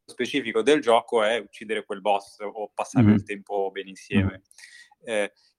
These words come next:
Speaker 1: quindi, eh, que-, que-, anche quelle per me, eh, aggregazioni, aggregazioni di persone che s-, si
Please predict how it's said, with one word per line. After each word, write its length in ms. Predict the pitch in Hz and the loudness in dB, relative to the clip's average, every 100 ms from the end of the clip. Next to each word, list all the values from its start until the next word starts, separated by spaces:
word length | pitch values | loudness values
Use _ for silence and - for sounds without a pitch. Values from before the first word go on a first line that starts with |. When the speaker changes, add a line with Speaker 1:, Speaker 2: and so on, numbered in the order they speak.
| _ | _
Speaker 1:
quindi, 360 | 139 127 113 - _ _ _ _ | -4 -2 -4 -8 _ _ _ _
eh, 480 | 131 117 113 110 - _ _ _ | -4 -2 -4 -6 -12 _ _ _
que-, 340 | 151 - - | 4 4 -4
que-, 200 | - 170 | 4 4
anche 360 | - 151 151 151 | 4 -2 -8 -6
quelle 540 | 165 175 143 123 - _ | 0 0 0 -4 -8 _
per 320 | 123 123 110 | -2 -2 -4
me, 500 | 117 127 135 131 - _ _ | -6 -2 -2 -2 -6 _ _
eh, 360 | 123 113 110 - | -10 -10 -10 -6
aggregazioni, 600 | 120 127 131 135 - _ _ _ _ | -2 0 0 0 -4 _ _ _ _
aggregazioni 580 | 123 117 131 127 127 156 | -2 0 2 0 -2 -4
di 100 | 143 | -4
persone 420 | 127 120 - 120 | -4 -4 -2 -4
che 120 | 107 104 | -6 -12
s-, 180 | - - | -16 -18
si 460 | - - 113 110 | -16 -10 -8 -8